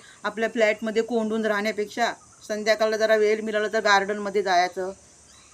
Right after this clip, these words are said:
नाहीतर मग दिवसभर घरामध्ये मोबाईल बघा किंवा टीव्ही बघा.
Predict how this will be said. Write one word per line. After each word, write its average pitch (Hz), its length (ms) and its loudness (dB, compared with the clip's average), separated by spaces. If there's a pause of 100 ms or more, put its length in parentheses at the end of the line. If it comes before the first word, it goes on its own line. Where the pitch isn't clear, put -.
(680)
नाहीतर 220 340 0
मग 208 120 -2
दिवसभर 208 440 2
घरामध्ये 214 500 0
मोबाईल 208 360 2
बघा 214 320 2
किंवा 208 280 -4
टीव्ही 208 320 -4
बघा. 202 280 -2